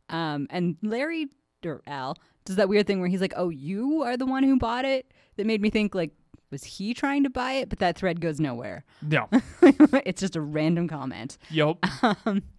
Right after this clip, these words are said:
Speaker 1: so Hobo has also arrived. Um, <laughs> Larry, so the priest has left. Larry is super impressed by this car. He's like, "It's a used car with nothing wrong with it. That's amazing."
Speaker 2: I've never seen one like this before.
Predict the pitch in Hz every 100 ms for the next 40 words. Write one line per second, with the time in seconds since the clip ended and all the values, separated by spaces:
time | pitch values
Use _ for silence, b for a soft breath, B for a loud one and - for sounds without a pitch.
0 | 311 349 302 B - - - 247 214 214
1 | 214 B - 269 294 294 247 185 180 180
2 | 175 165 156 156 156 - - 160 165 160
3 | 151 165 - - 202 - _ B B -
4 | 208 240 240 240 - - 190 262 233 180
5 | 127 98 - - _ _ _ _ _ 208
6 | 247 233 190 - - 220 185 180 170 160
7 | 170 143 - 147 120 131 - 208 208 202
8 | 208 214 233 302 - 269 262 220 202 208
9 | 226 220 226 294 277 - 135 123 - _
10 | _ _ - - - 226 254 247 185 156
11 | 208 - _ - - 160 175 170 - 240
12 | 311 233 147 131 135 143 120 - 131 190
13 | 127